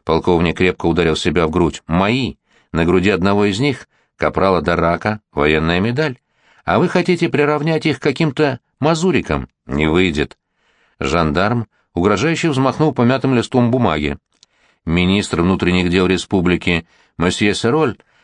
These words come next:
не позволит вам испортить эту блестящую сводку», внушительно проговорил он. «Так или иначе, мы достанем этих ваших коммунистов,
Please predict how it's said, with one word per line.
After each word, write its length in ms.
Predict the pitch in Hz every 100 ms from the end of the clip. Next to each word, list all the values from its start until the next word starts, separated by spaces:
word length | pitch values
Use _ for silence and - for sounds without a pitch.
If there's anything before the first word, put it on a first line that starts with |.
| _
не 120 | 90 92
позволит 520 | 123 135 175 147 -
вам 280 | 98 90 90
испортить 520 | - 113 98 101 98
эту 200 | 90 92
блестящую 640 | 92 104 127 98 - 117
сводку», 560 | - 139 85 - 69 - _ _
внушительно 600 | 76 80 80 87 78 82
проговорил 500 | 82 101 82 82 82
он. 160 | 78 76 _ _ _ _ _
«Так 260 | 92 92 101
или 140 | 92
иначе, 340 | 90 107 101 80
мы 140 | 82
достанем 600 | 92 92 131 131 95 82
этих 320 | 87 85 85 92
ваших 320 | 85 87 -
коммунистов, 680 | 98 101 95 73 80 71